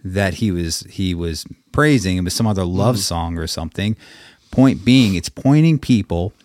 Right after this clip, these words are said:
Speaker 1: his thousand upon thousand upon thousand, however many thousands of people that attend there and listen and watch, it's, it's pointing them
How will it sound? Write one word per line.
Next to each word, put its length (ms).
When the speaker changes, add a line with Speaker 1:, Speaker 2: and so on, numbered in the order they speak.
Speaker 1:
his 220
thousand 440
upon 260
thousand 360
upon 220
thousand, 460
however 260
many 180
thousands 400
of 60
people 200
that 120
attend 440
there 160
and 280
listen 300
and 180
watch, 520
it's, 220
it's 160
pointing 840
them 520